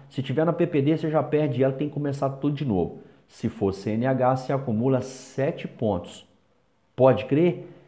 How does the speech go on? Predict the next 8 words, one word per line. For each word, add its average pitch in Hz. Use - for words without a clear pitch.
Então, 143
conduzir 170
veículo 151
com 110
categoria 131
diferente 135
da 104
que 104